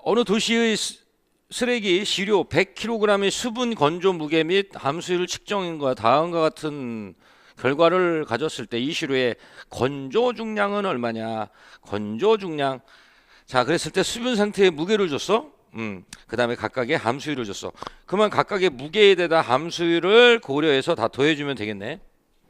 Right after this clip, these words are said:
그쵸? 각각 건조 중량.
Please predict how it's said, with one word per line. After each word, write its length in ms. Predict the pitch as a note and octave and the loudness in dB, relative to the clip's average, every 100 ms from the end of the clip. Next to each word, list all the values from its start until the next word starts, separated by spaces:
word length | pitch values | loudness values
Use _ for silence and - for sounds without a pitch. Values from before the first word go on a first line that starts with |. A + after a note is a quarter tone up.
| - | -16
그쵸? 300 | B2 E3 A2+ _ _ | -4 -4 -4 _ _
각각 640 | - A#2 A#2+ A#2+ F#3 _ _ - _ _ _ _ _ _ - | -8 -6 0 0 0 _ _ -20 _ _ _ _ _ _ 0
건조 540 | B2+ D#3 E3+ F3 G#3 | 0 0 -4 -2 -2
중량. 720 | F3+ D3+ B2+ A2+ - - - | -2 -8 -10 -8 -10 -12 -20